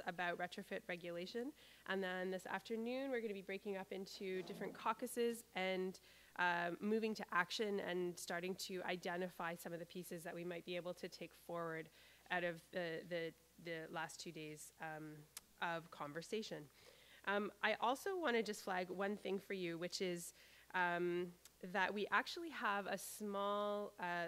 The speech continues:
the, the Real Estate Foundation of B C is hosting a, a very small concurrent event today with a couple of people on, on land use. Um, and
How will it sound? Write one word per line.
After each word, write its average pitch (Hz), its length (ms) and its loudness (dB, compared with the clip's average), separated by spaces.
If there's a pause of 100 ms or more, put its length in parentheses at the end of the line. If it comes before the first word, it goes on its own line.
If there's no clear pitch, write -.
the, 180 240 -2
the 190 80 -4
Real 247 140 2
Estate 233 200 -4
Foundation 214 380 0
of 180 100 -2
B 175 80 -6
C 190 280 -2
is 175 100 -2
hosting 190 520 0
a, 170 420 2
a - 20 2
very 202 240 2
small 220 240 2
concurrent 185 560 2
event 175 300 0
today 175 240 0
with 170 80 2
a 175 40 -6
couple 185 300 0
of 180 80 -2
people 185 320 -2
on, 170 280 2 (120)
on 170 260 0
land 180 360 0
use. 156 360 -8 (460)
Um, 185 420 6 (120)
and 190 500 4